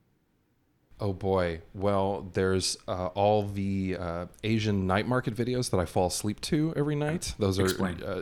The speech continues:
Speaker 1: obsessions of mine. Uh, I love watching people make food. It's fascinating.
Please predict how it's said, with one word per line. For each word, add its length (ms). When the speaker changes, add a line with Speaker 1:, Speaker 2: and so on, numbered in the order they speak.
Speaker 1:
obsessions 520
of 60
mine. 300
Uh, 180
I 40
love 200
watching 320
people 260
make 200
food. 300
It's 140
fascinating. 500